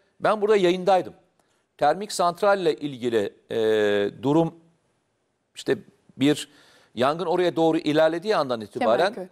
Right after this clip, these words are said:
Speaker 1: iki orman mühendisi, e, üstadım vardı, e, meteoroloji uzmanımız,
Speaker 2: Orhan
Speaker 1: profesörümüz
Speaker 2: Şen.
Speaker 1: vardı, ben vardım.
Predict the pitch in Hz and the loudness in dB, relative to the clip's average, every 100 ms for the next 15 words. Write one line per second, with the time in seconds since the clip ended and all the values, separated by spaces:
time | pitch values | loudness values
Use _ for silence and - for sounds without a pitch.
0 | _ 175 - 180 170 165 156 139 120 113 | _ -6 0 2 2 2 0 0 -2 -2
1 | 104 - 180 190 - 131 123 139 - 143 | -6 -4 0 0 -2 -8 -8 -10 -2 0
2 | 135 151 117 95 92 160 - _ _ _ | 0 -2 0 0 2 -2 -2 _ _ _
3 | _ _ - 110 113 113 90 - _ - | _ _ -4 0 2 2 0 -6 _ -6
4 | 147 160 151 147 147 127 135 139 127 226 | -2 0 0 2 0 0 -2 -2 -2 0
5 | 220 190 - 147 135 123 110 104 190 120 | 0 -2 0 0 0 -2 0 0 -2 0
6 | 175 185 110 95 220 | 0 0 -4 -4 -6